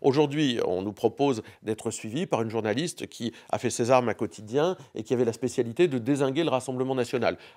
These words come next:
Alors il y a un côté, euh, provocateur, euh, au minimum, euh, de B F M.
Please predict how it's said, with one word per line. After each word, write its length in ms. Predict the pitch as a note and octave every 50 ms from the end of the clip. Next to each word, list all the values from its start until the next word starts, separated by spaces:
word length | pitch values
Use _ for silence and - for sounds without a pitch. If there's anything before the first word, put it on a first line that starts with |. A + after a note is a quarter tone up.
| - -
Alors 180 | F#2 F#2 G2+
il 20 | G2+
y 40 | F#2+
a 20 |
un 60 | F2+ C2 G#1+ G1+ -
côté, 380 | - D2+ D2 _ - G2+ G2+ F#2+
euh, 140 | D#2+ D#2+ D2 - - - - - - - B2+
provocateur, 720 | A2 B2 A#2+ - A#2+ G#2+ - B2+ B2+ C3+ C#3+ C#3+ A#2+ A2 - - - - -
euh, 40 | - G2
au 60 | A2+
minimum, 500 | A#2 B2 C3 C#3 D3 D#3+ D#3 C#3+ B2 - - - _ - -
euh, 160 | G2 F#2+ - -
de 140 | - G2+ A2+
B 180 | G#2 A2+ A#2 A2+
F 120 | - -
M. 260 | E3 F3 G#3+ A3 A3